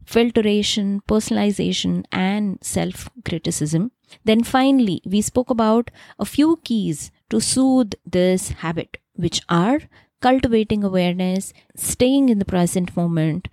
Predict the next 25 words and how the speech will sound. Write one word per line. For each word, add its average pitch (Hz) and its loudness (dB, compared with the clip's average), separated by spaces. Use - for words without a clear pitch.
reframing, 175 2
identifying 214 2
moments 196 0
of 190 0
bliss, 175 -2
segment 233 0
intending, 220 0
and 208 0
use 180 2
of 175 -2
sensory 175 -2
language. - -4
In 214 2
conclusion, 220 0
the 262 4
language 247 0
we 202 -2
use 214 2
in 196 -2
self-talk 175 0
is 185 -2
a 170 0
potent 208 0
force - -8
that - -6